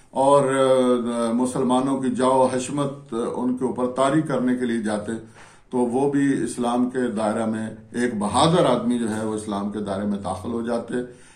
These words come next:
और, अ, इतना खरा आदमी जो है वो इस्लाम की रोशनी से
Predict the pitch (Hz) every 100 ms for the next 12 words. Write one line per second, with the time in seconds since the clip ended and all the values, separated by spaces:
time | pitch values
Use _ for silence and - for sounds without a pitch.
0 | _ 110 120 120 117 120 117 113 110 123
1 | 127 127 123 143 139 123 120 127 123 107
2 | 113 117 117 110 110 110 117 113 107 107
3 | 104 113 107 110 104